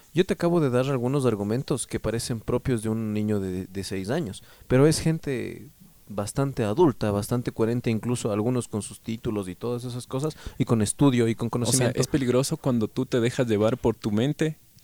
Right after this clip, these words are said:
Speaker 2: o por tus creencias antes que ser coherente.
Speaker 1: Exactamente.
Speaker 2: O sea, no es porque
Speaker 1: Exactamente.
Speaker 2: ayer soñé que volaba,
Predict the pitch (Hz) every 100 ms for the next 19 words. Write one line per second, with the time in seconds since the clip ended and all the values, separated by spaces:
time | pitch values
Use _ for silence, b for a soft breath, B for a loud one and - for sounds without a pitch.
0 | - - 110 - 110 - - 120 127 143
1 | 127 - 113 120 127 - - - - -
2 | 110 117 113 127 - - - 95 - 87
3 | 95 127 139 - - - 117 123 127 143
4 | 151 - - 131 120 117 - - - 127
5 | 135 156 147 160 156 156 127 123 123 123
6 | 120 135 143 113 110